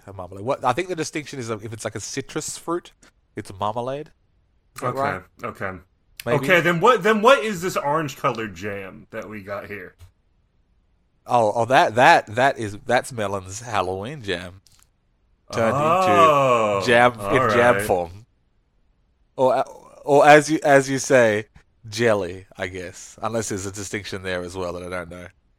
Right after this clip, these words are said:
Speaker 2: Yes.
Speaker 1: Is there a distinction? Or is it just
Speaker 2: Um, I think jelly is a bit thicker, is my
Speaker 1: Ah.
Speaker 2: understanding, but honestly, I,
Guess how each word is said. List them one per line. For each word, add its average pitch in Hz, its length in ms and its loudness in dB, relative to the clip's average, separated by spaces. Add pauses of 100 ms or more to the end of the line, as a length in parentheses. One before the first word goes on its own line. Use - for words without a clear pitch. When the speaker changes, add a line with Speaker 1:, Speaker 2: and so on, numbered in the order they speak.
(240)
Speaker 2:
Yes. 87 400 -20 (840)
Speaker 1:
Is 127 120 -6
there 160 140 6
a 160 40 2
distinction? 185 520 -4 (220)
Or 117 160 2
is 104 100 2
it 110 100 -8
just 110 280 -10 (680)
Speaker 2:
Um, 247 760 0 (580)
I 131 100 2
think 214 280 -2
jelly 165 420 -2
is 143 140 -6
a 123 40 -8
bit 143 220 -10
thicker, - 560 -12 (840)
is 110 300 -4
my 127 120 -2
Speaker 1:
Ah. - 20 -2
Speaker 2:
understanding, 123 720 -6
but 151 260 2
honestly, 170 720 -6
I, 139 560 -4